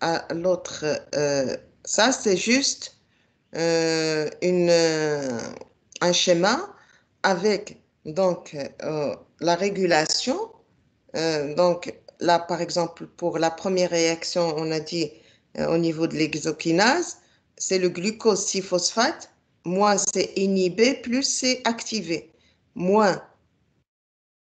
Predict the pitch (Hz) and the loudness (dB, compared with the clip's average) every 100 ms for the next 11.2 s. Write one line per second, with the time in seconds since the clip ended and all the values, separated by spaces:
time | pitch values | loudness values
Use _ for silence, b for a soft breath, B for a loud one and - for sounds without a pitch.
0 | _ _ - - 180 160 170 180 247 277 | _ _ -8 0 0 2 -2 2 2 2
1 | - 226 190 165 170 233 233 214 196 - | -2 -2 -2 -2 -2 -2 0 -4 -2 -6
2 | 180 170 - 233 277 170 170 208 269 - | -2 -2 0 -2 -2 -6 0 2 2 -2
3 | - _ - 233 240 220 180 226 254 - | -16 _ 2 6 6 4 4 2 2 -4
4 | - _ - 202 202 208 202 - 240 262 | -20 _ 0 2 2 0 -2 -2 0 -2
5 | - _ _ _ _ _ _ _ 165 185 | -6 _ _ _ _ _ _ _ -10 -4
6 | 240 240 240 208 202 - 208 175 175 185 | 0 0 2 0 2 2 0 0 -4 -6
7 | 202 226 202 170 170 156 165 - 165 - | -2 2 2 2 0 0 -4 -6 -6 -4
8 | - 156 151 147 202 233 196 196 196 185 | -8 -8 -6 -4 0 0 0 -4 -4 -2
9 | 185 185 - 220 196 196 254 B B B | -2 2 4 4 4 2 2 B B B
10 | _ - 233 - 226 226 226 208 165 143 | _ 2 4 4 2 0 2 0 2 0
11 | 139 - | -4 -12